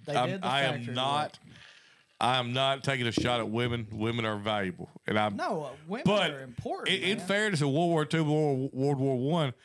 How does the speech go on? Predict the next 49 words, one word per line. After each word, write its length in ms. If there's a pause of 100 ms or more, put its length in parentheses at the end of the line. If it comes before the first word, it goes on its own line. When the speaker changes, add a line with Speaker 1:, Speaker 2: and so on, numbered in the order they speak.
(140)
Speaker 2:
if 140
we 160
had 240
been, 220 (120)
if 140
we'd 140
been 140
a 40
little 160
more 160
fair 220
with 120
the, 100
uh, 240
black 520
citizens 460
too, 180
we 160
might 260
not 160
need 180
women 240
to 40
go 80
to 80
work. 300 (160)
Speaker 1:
There 160
you 80
go, 100
or 220
the 120
Indians. 560 (680)
Speaker 2:
Well, 100
there 100
ain't 100
a 40
whole 120
lot 140
of 60
them 220
though. 340 (240)
Speaker 1:
No, 320
but 180
the 120
Indians 500
Speaker 2:
<laughs> 20
Speaker 1:
made 120
Speaker 2:
Just 360
saying, 220